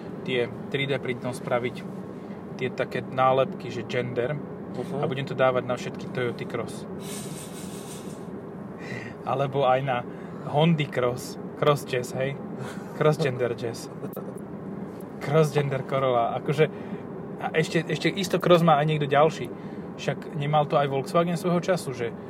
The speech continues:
Speaker 1: Up Cross?
Speaker 2: Neviem, ale znie to dobre.
Speaker 1: No, že?
Speaker 2: Cross Up.
Speaker 1: Cross Up. Cross Gender Up.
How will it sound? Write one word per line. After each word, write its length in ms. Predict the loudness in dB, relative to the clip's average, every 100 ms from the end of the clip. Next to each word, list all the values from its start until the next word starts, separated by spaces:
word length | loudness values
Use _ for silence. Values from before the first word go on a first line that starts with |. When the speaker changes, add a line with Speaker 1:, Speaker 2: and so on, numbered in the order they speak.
| -12 2
Speaker 1:
Up 200 | 4 4
Cross? 420 | 2 2 2 -2 -10 -10 -10 -10 -10 -10 -10 -10 -12 -12 -10 -8
Speaker 2:
Neviem, 400 | -4 -2 -2 -2 -4 -8 -10 -10 -6
ale 200 | 0 2 2
znie 160 | -2
to 140 | -4 -2
dobre. 340 | 0 -2 -6 -8 -10 -10 -10 -10 -10 -10 -2
Speaker 1:
No, 240 | 2 4
že? 320 | 6 6 6 4
Speaker 2:
Cross 240 | 2 4
Up. 140 | 2 0 -4 -10 -10 -10 2
Speaker 1:
Cross 300 | 4 4 2
Up. 140 | -4 -8 -10 -10 -10 -10 -10 -12 -12 -2
Cross 180 | 2 2
Gender 260 | 2 0
Up. 120 | -2